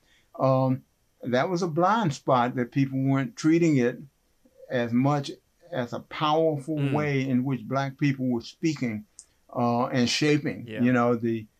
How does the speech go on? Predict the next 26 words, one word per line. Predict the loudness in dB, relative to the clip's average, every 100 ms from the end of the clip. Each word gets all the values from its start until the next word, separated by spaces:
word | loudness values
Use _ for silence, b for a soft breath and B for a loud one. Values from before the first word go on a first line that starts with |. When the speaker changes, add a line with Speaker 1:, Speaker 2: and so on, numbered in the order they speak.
| _ -10
Speaker 1:
the | -4
Black | 0 0 -2
urban | -2 -2 0 -2
experience. | -6 -4 -2 -2 -6 b b b b
So, | -2 2 2 0 -4
you | 0 4
know, | 4
there's | 4 4 4
not | 2 2
a |
lot | 4 4 2 0
that | -2
I | 0
would, | 0 -2 -4 -8 -16 -16 _ _ -6
uh, | -2 0 0
be | 2 2
able | 2 0
to | -4
turn | -2 0 2 0
Speaker 2:
Mm-hmm. | 0 0 0 -4 -6 -12
Speaker 1:
to, | -8
to, | -2 -2 -2 -4
to, | -2 -2 -4
to, | -8
for | -8 -4 0
you | 0